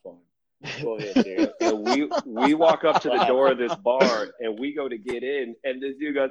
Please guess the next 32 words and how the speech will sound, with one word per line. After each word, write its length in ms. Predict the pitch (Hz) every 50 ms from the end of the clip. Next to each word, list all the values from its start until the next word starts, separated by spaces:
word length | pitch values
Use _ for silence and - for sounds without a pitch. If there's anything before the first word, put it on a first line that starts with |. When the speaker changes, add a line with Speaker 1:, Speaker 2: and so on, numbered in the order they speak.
| 135 -
Speaker 2:
"Ah, 120 | 170 - -
ah, 360 | 160 151 147 143 143 139 123 -
ah, 180 | - 143 - - _ _ _ -
ah." 80 | - - - - _ _ _ _ _ _ -
And 160 | 151 139 139
we 100 | 139 127
stop, 460 | - - - 226 254 240 196 156 - _ _ _ _ _ _ _ _ _ -
and 100 | 160 156
he's 140 | 165 143 151
like, 140 | 147 139 -
"What?" 300 | 165 180 190 180 143 - 143
And 80 | -
he 160 | - 302 330 -
looks 300 | 147 147 202 220 - -
at 260 | 233 180 - - 120
Brian, 560 | - 165 165 160 156 139 123 110 101 104 - - _ -
and 180 | 156 156 135
he's 300 | - 180 190 180 147 139
just 200 | 170 175 165 -
like, 240 | 143 143 139 131 123 - - _ _ - - - _ _ _ _ _ _ _ _ _ -
"You 160 | 110 147 160
know, 340 | 160 156 156 147 143 139 139 - - - _ _ _ - - _ _ _ - - -
typically 500 | - 220 233 208 220 - - 185 180 180
when 160 | 156 151 143
people 320 | - 190 190 151 151 143
come 200 | - - 160 147
out 220 | 143 151 156 151 143
in 120 | 135 127
the 60 | 123 117
red 220 | 131 143 139 120
light 280 | 131 135 147 151 143 113
district, 540 | 120 113 104 - - 117 104 101 90 -